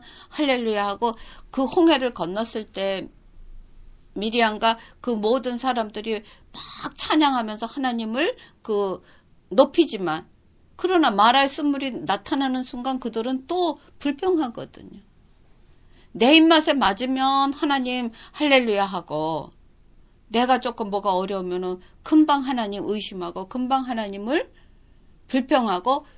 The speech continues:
그리고 원망하는 그러한 인생에 하나님을 향한 그 경외하지 못하고,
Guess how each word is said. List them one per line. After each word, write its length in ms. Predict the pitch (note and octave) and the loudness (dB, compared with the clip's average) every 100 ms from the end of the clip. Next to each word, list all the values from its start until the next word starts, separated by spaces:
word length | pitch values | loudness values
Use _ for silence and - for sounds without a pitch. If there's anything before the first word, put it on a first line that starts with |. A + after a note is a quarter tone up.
| _ | _
그리고 340 | D#4+ D4 F#3 | 0 0 0
원망하는 640 | F3+ G#3 B3+ C4 B3+ C4+ - - - | 0 2 2 2 -2 -2 -6 -14 -10
그러한 520 | - F#4 E4+ E4+ D#4 | 0 4 4 4 2
인생에 640 | C#4 D4 D4+ C4+ A3 A3 | 2 2 2 -2 -6 -4
하나님을 720 | B3+ - E4 D4 C4 A#3+ A3+ | -4 2 2 4 0 -4 -6
향한 500 | G#3+ F#3+ G#3+ C#4+ B3+ - - _ - | -6 -6 -2 0 -2 -8 -20 _ -4
그 420 | D#4 D4+ B3+ - - _ - - _ _ _ _ _ _ _ _ _ _ - | 0 2 0 -8 -20 _ -20 -20 _ _ _ _ _ _ _ _ _ _ -6
경외하지 640 | A#3 B3+ C4+ C4+ G#3+ A#3+ | 0 2 2 2 0 -2
못하고, 720 | A3+ D#4 - A3 F#3+ F#3 F3+ | -4 -6 -6 -12 -10 -10 -10